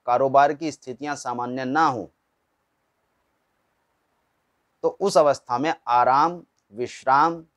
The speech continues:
तथा सुख भी सुख के समान नहीं प्रतीत होता। धनु राशि के जातकों को यहाँ विश्राम की अवस्थाओं,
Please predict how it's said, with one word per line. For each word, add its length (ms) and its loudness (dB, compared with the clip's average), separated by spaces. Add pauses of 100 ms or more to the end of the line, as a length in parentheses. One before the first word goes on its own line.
तथा 200 -2
सुख 360 -12
भी 140 -6
सुख 380 -14
के 100 -8
समान 320 -2
नहीं 220 -8
प्रतीत 380 -16
होता। 320 -18 (2250)
धनु 200 -4
राशि 260 0
के 120 -10
जातकों 480 -2
को 140 -8
यहाँ 240 -6
विश्राम 460 -6
की 140 -12
अवस्थाओं, 600 -6